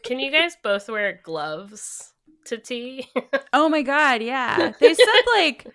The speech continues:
Speaker 2: they said, like, fancy casual, and I'm like, those words are the diametric opposite of each other.
Speaker 1: Yeah, what does
Speaker 2: <laughs> So,
Speaker 1: that mean?
Speaker 2: I don't know. I guess, like, no sneakers or something. I
Speaker 1: Yeah.
Speaker 2: don't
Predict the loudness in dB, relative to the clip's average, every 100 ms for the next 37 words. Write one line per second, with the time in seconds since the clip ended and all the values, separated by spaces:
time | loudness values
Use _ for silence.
0 | _ _ _ _ _ -10 -10 -6 -6 -2
1 | -4 -4 -12 _ _ _ -6 -6 -6 -10
2 | -4 0 0 0 -4 -4 -4 -4 -4 -4
3 | -2 -2 0 -2 -2 -6 -16 -20 _ _
4 | -2 -2 -2 -2 -2 0 0 0 -2 -2
5 | -2 0 0 -4 -8 -6 -6 -4 -6 -4
6 | -2 2 6 6 6 6 6 4 4 6
7 | 8 10 10 8 6 4 0 -2 -2 -2
8 | -4 -4 -2 -2 -4 -10 -20 -18 -16 -6
9 | -2 0 -2 -2 -2 -2 -4 -2 -2 -4
10 | -6 -6 -4 -4 -6 -6 -10 -12 -14 -10
11 | -10 -10 -8 -6 -4 -2 -4